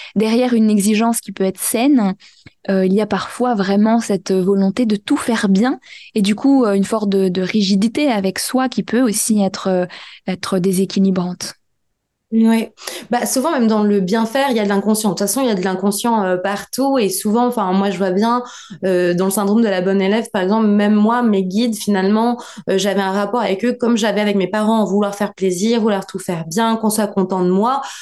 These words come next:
Speaker 2: Mais finalement, moi, là-dedans, est-ce que je suis contente de moi ? Ou... Donc, c'est vrai que, euh, il y a un tra-, enfin, de toute façon, vu qu'il y a de l'inconscient partout, il y a des dossiers <laughs> à traiter absolument partout.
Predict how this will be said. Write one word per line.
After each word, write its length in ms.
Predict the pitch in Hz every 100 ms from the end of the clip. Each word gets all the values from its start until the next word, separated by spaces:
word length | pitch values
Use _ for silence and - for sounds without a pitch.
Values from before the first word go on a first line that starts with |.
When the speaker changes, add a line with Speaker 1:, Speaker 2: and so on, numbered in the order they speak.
| - -
Speaker 2:
Mais 60 |
finalement, 380 | 202 208 208 240
moi, 260 | 214 247 269
là-dedans, 500 | 208 185 233 277 -
est-ce 180 | 220 -
que 120 | 262
je 80 | 247
suis 140 | 226
contente 400 | 214 202 196 196
de 100 | 185
moi ? 300 | 226 202 185 -
Ou... 180 | 175 208
Donc, 320 | - 175 202 202 - - 240
c'est 160 | - 233
vrai 240 | 226 269
que, 120 | 269 214
euh, 560 | 202 196 196 196 190
il 60 | 185
y 40 |
a 60 | 185
un 60 |
tra-, 200 | 185 208 202
enfin, 140 | 185
de 40 | 180
toute 60 |
façon, 140 | 190 233
vu 100 | 208
qu'il 100 | 233
y 40 |
a 20 |
de 60 | 202
l'inconscient 480 | 202 208 202 226 208
partout, 320 | 208 202 254
il 80 | 233
y 20 |
a 40 |
des 160 | 180 185
dossiers 420 | 175 220 - 277
<laughs> 80 | -
à 40 |
traiter 340 | - - 208 277
absolument 500 | 196 - 202 226 247
partout. 440 | 247 220 - 208